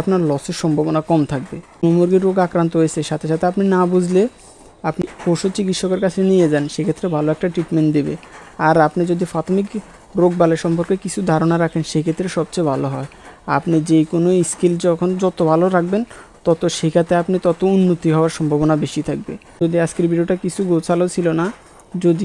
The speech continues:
কিছু বুঝতে অসুবিধা হয়, তা অবশ্যই কমেন্ট করে আমাকে জানাবেন, কারণ আপনাদের কমেন্টগুলো, সকলের কমেন্টগুলো আমি সাধারণত রিপ্লাই দিয়ে থাকি এবং সকলের কমেন্টগুলো পড়তে আমার খুবই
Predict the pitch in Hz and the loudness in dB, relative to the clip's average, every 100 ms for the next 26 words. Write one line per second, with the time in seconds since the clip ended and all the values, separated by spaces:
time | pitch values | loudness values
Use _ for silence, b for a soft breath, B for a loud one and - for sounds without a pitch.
0 | - 170 - 208 196 196 165 - 196 180 | -4 -6 -4 -4 -2 0 -2 -2 -2 -2
1 | 180 175 185 175 175 160 165 165 - - | -2 0 2 2 2 0 0 -2 -4 -2
2 | 190 175 160 160 170 160 156 165 165 143 | -2 0 0 0 0 0 -2 -4 -2 -2
3 | 139 139 - B B B 165 160 151 165 | -2 -6 -10 B B B 0 2 0 0
4 | 160 160 165 156 156 165 165 - 156 156 | 0 0 0 0 2 2 0 -2 -2 0
5 | 170 180 156 156 156 160 156 160 165 156 | 0 0 0 0 2 2 2 0 0 -2
6 | 156 160 175 175 151 147 151 147 139 - | -2 -2 -2 -2 0 2 2 0 -4 -8
7 | 160 - B B B 151 160 156 160 - | -10 -10 B B B -2 0 0 -2 0
8 | 160 165 156 151 190 165 - 151 - 156 | -2 0 -2 0 0 -2 -2 -4 -2 -2
9 | 156 - 160 160 | -4 -2 0 2